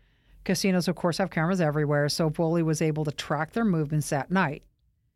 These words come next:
He said it looked like they were having fun, and it didn't seem to him that they were having any issues with anyone,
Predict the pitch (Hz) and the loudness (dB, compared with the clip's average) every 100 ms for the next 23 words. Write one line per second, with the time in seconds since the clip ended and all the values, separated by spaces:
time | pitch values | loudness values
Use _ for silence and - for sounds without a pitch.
0 | _ - 202 208 185 185 185 175 170 180 | _ -2 0 0 0 -2 -2 -2 0 0
1 | 160 156 180 202 - 156 151 156 170 165 | 0 0 0 -2 -2 0 0 -2 -4 -6
2 | 156 202 208 196 202 190 - 185 151 202 | -2 -2 0 0 0 0 0 -4 -2 -2
3 | 247 170 160 170 156 170 160 160 165 160 | -2 -2 -2 -4 -2 -2 -2 -2 -2 -2
4 | 160 240 269 190 156 160 151 147 143 147 | -2 -2 -2 -4 -4 -4 -2 -2 -2 -2
5 | 185 | -2